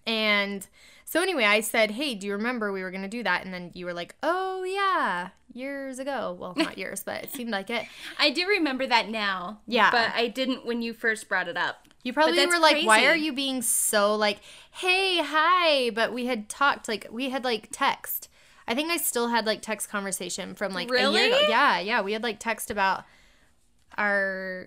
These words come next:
Speaker 1: kids being loud and obnoxious.
Speaker 2: Oh, that's hilarious.
Speaker 1: 'Cause I think,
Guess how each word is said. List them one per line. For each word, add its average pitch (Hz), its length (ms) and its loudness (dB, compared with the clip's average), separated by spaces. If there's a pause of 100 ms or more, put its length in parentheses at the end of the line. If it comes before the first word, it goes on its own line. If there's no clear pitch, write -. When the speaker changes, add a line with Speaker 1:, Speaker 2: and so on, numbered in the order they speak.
(120)
Speaker 1:
kids 214 360 -12
being 185 560 -10 (540)
loud 185 280 -4
and 185 80 -12
obnoxious. - 800 -8
Speaker 2:
Oh, 302 360 -6
that's 294 220 -8
hilarious. 247 800 -2
Speaker 1:
'Cause 262 180 0
I 247 140 0
think, 311 280 -6